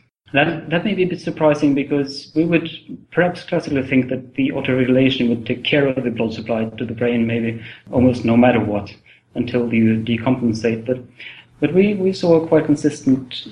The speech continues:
reduction in the cerebral oxygen saturation. The reduction was, was not very big.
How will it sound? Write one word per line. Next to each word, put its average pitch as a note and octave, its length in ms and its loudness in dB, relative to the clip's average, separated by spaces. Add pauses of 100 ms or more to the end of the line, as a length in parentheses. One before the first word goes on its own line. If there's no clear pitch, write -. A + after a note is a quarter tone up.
(140)
reduction C3 580 0
in A#2+ 160 -2
the A#2 160 -4
cerebral B2+ 540 0
oxygen A2+ 340 -4
saturation. A#2+ 680 -2 (880)
The C3 100 4
reduction F3 400 4
was, - 500 0 (140)
was D3 180 -6
not F3+ 220 2
very C3+ 220 6
big. A2+ 440 0